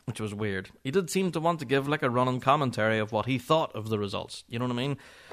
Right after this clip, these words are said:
"Ah, they never should have won. Ah, they played like crap. Come on, they never deserved that." Ugh,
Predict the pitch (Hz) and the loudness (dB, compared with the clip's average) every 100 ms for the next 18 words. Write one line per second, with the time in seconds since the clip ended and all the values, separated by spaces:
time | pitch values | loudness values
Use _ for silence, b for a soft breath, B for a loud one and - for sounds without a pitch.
0 | B - 123 165 202 254 226 262 226 190 | B 2 4 4 4 2 2 0 0 0
1 | 233 214 208 214 165 214 330 339 247 - | 0 0 0 0 -2 -2 0 0 -2 -4
2 | 220 269 233 247 - - 254 226 - 240 | -2 -2 -2 -4 -6 -2 0 -2 -8 -8
3 | 269 226 208 180 135 196 208 170 135 120 | -4 -2 -2 -2 -4 -6 -2 -2 -2 -2
4 | 127 120 151 - B B B B B B | -2 2 0 -2 B B B B B B
5 | - - 117 | -10 -4 -2